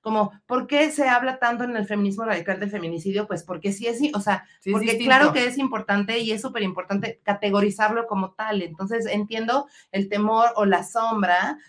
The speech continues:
Speaker 1: del, del, de los, de les zombies, este, como de que ahí viene la gente trans a tratar de borrar la importancia de lo que implica tener un útero, una vulva en este planeta, ¿no?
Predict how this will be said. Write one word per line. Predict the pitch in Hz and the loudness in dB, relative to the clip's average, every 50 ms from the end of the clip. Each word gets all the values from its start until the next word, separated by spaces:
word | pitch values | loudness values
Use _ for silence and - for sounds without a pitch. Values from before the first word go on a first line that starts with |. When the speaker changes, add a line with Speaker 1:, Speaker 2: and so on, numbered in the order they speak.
| _ _ _ | _ _ _
Speaker 1:
del, | 156 185 196 190 185 185 180 - | -2 0 0 2 2 0 -2 0
del, | 190 190 190 185 185 190 185 185 175 170 170 175 156 | 0 0 0 2 0 2 0 2 0 0 0 0 -2
de | 160 180 185 | -2 -2 0
los, | 185 185 180 175 - - - _ | 2 0 0 0 -4 -12 -20 _
de | _ 180 180 175 | _ -4 -4 -4
les | - - 190 185 190 190 - | -2 0 0 0 0 -2 0
zombies, | 214 208 202 202 196 196 220 381 415 - - - - - - - - | 0 2 2 2 2 2 0 0 -2 -4 -8 -14 -16 -20 -20 -20 -8
este, | - 185 202 254 254 - - _ - 196 190 185 180 185 - _ _ | 0 0 0 0 0 -4 -6 _ 2 2 4 2 0 -6 -10 _ _
como | - 214 220 | -4 -2 0
de | 220 220 | 0 0
que | 226 240 | 0 0
ahí | 247 | 0
viene | 254 262 269 294 | 2 2 2 2
la | 302 277 240 | 0 0 -2
gente | 247 233 226 220 233 233 | -4 -6 -6 -6 -6 -8
trans | 226 233 226 214 208 220 254 269 262 | -6 -2 0 2 2 2 0 -2 -4
a | - 220 214 | -4 -4 0
tratar | 220 208 202 214 214 214 | 0 0 0 0 -2 0
de | 240 262 | 0 0
borrar | 262 240 214 214 208 | 0 2 2 2 2
la | 220 233 | 2 -2
importancia | 247 - 233 214 196 196 - _ _ _ 247 247 262 269 262 254 - - - 208 208 226 247 | -2 -2 0 -2 -2 -2 -6 _ _ _ 2 4 4 4 2 0 -4 -2 0 2 2 2 2
de | 240 202 | 0 -2
lo | 175 160 | -4 -4
que | 185 185 | -6 -8
implica | - 202 214 220 214 208 - 202 196 208 202 | -8 -6 -6 -6 -6 -4 0 0 0 0 0
tener | 202 180 165 170 175 180 180 185 196 196 196 - _ _ _ _ _ _ _ | -4 -6 -6 -4 -4 -2 0 0 0 -2 -4 -6 _ _ _ _ _ _ _
un | 226 233 254 254 | 0 0 2 2
útero, | 262 254 254 247 233 233 233 226 | 2 2 2 0 0 2 2 0
una | 220 214 202 202 | 2 2 2 2
vulva | 196 202 214 208 214 208 196 202 214 - - | 2 2 2 2 4 4 4 4 2 2 0
en | 190 180 190 | -4 -2 -2
este | 190 190 - - 202 | -4 -4 -6 -8 -6
planeta, | 202 202 202 214 247 302 302 - - 151 156 - _ _ _ | -2 -2 0 0 0 -2 -2 -4 -8 -10 -10 -10 _ _ _
¿no? | 165 180 202 294 381 - | -8 -6 -6 -6 -6 -10